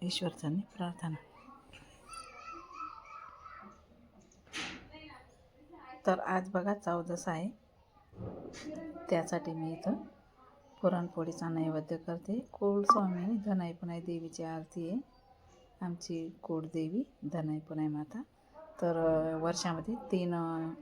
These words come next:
आरत्या येतात या. अ, श्रावण महिन्यात एक येते, मावच्या महिन्यात एक येते आणि, अ, अक्षय तृतीयाच्या आधी तो चौदस येतो ना, तेव्हा अशा वर्षाच्या तीन आरत्या आम्ही लावत असतो. तर बघा इथं खीर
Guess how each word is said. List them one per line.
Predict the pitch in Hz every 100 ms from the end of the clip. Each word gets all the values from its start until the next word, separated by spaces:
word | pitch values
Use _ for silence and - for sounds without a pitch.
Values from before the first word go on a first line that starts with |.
| 123
आरत्या | 156 160
येतात | 160 160 160 156 160
या. | 190 294 - - - - - - - - -
अ, | 160 151 151 151 156 - - - -
श्रावण | - 185 175
महिन्यात | 160 160 170 156
एक | 160 160
येते, | 165 160 233 233 - 160
मावच्या | 165 165 170 165
महिन्यात | 156 156 160 156
एक | 151 160
येते | 160
आणि, | 208 185 202 285 - - - - - - -
अ, | 185 175 165 170 165 165 - - - - - - - - -
अक्षय | 196 196 202
तृतीयाच्या | 190 180 170 175 170 165 165 160 156 - -
आधी | 165 160 165
तो | 170
चौदस | 160 160 156 160 -
येतो | 160
ना, | 170
तेव्हा | 175 - 165 156 180
अशा | 180
वर्षाच्या | 170 170 170 170 190
तीन | 190 175 165
आरत्या | 156 160 - 165
आम्ही | 170 170
लावत | 175 151 147
असतो. | 160 - 208 285 - - - - -
तर | 170
बघा | 175 165 165
इथं | 170 170 -
खीर | - 165